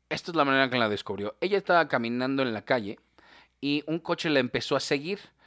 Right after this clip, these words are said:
Después de tratar de, de, de huir, alguien desde el coche le dijo, "Si te detienes, no te vas a arrepentir. Por favor,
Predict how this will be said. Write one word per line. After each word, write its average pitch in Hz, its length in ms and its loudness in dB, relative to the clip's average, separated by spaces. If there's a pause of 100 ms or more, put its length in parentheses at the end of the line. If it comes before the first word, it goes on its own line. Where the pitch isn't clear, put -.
(220)
Después 165 420 -6
de 190 100 -6
tratar 139 380 -4
de, 135 280 -2 (140)
de, 104 320 -8
de 107 160 -6
huir, 117 460 -6 (460)
alguien 147 380 2
desde 117 200 -6
el 107 100 -12
coche 113 280 -8
le 113 120 -4
dijo, 113 380 -10 (320)
"Si - 220 -10
te 117 120 -4
detienes, 143 640 -2
no 123 120 -2
te 123 120 0
vas 117 240 0
a 117 40 2
arrepentir. 98 680 -8 (480)
Por 151 180 4
favor, 165 420 2